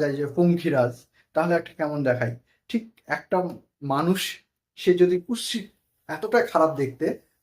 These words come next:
তার নাম রেখে দিল, দেখা গেল বিশ্ব সুন্দরী, তাহলে সে নামটার একটা খারাপ, নামটার এইরকম একটা বাংলা ভাষায় একটা কথা আছে। যদিও আমি এই বিষয়ে কথা বলছি না, এই বিষয়ে আপনাদের সামনে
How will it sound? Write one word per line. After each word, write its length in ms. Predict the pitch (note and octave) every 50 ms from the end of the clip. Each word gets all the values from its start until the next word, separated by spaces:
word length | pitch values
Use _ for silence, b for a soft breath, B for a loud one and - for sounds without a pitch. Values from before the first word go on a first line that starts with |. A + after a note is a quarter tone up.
| _ _ -
তার 140 | C#3+ C#3 C#3+ C#3+ C#3
নাম 120 | C3+ C#3 C#3 C#3
রেখে 160 | C3+ C3 C#3 A#2 B2
দিল, 100 | B2+ D3 G3+ A3
দেখা 160 | B2 A2+ A#2 A2 A2
গেল 120 | A2 A#2+ F3 - - - - _ -
বিশ্ব 200 | D#3+ D#3 - - C#3+ A#2 -
সুন্দরী, 360 | C3 A2+ A2 A2 A2 - - _ _ B B B B B B
তাহলে 220 | - G#3+ G#3 G3+ G#3+ G3 -
সে 80 | - A3 F#3+ F3
নামটার 300 | E3+ F3+ F#3 F3+ F#3 F3 E3 E3
একটা 140 | - D#3 D3 -
খারাপ, 200 | D#3 C#3 C#3 - - _ _ _ _ _ _ _ _ _ _ -
নামটার 440 | B2 C3 C#3 D3+ D#3 D3+ D#3 D3+ D3+ - - D3
এইরকম 260 | D3+ D#3+ D#3+ D#3+ D3+ D3+ D3
একটা 140 | D3 C#3 A#2+ A2
বাংলা 220 | A#2+ B2 C3+ C#3 C3 B2
ভাষায় 260 | B2 - - C3+ C3 B2+
একটা 140 | B2+ - B2 A#2+
কথা 180 | B2+ A#2 - A#2+ A#2 A#2+
আছে। 180 | A#2 - - - _ _ b b b b b b _
যদিও 260 | - C#3 C#3 C#3 D3+ D3+ C#3
আমি 120 | C3+ C3 B2+ B2+ B2+
এই 80 | C3 B2+ B2+
বিষয়ে 280 | A#2 A#2 - B2 A#2 A#2 A#2
কথা 180 | A#2+ A2+ - A2+ A2
বলছি 220 | A#2 A2+ A2+ - - C3+
না, 60 | E3+ - E3
এই 60 | - A2
বিষয়ে 300 | G#2+ - A#2+ A2+ A2+ A2+ A2+ A2 b b b b b - -
আপনাদের 340 | B2 A#2+ B2+ B2+ A#2+ C3 B2+ B2 - -
সামনে 280 | - C3 B2+ C3+ E3